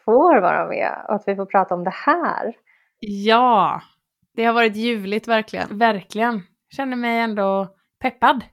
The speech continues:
Speaker 3: Ja, jag
Speaker 2: nu.
Speaker 3: också.
Speaker 2: Mm.
Speaker 3: Supertaggad.
Speaker 2: Ja.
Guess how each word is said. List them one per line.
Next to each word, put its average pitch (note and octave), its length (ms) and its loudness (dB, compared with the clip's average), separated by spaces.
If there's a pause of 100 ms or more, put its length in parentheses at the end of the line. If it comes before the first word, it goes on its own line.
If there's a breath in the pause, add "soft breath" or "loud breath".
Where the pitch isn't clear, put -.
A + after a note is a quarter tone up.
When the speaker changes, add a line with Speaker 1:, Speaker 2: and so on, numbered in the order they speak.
Speaker 3:
Ja, G3 340 4
jag G3+ 160 2
Speaker 2:
nu. G3 160 4
Speaker 3:
också. F#3+ 200 -10
Speaker 2:
Mm. G3+ 140 -4 (340)
Speaker 3:
Supertaggad. G#3+ 760 -4 (560)
Speaker 2:
Ja. G#3+ 420 -2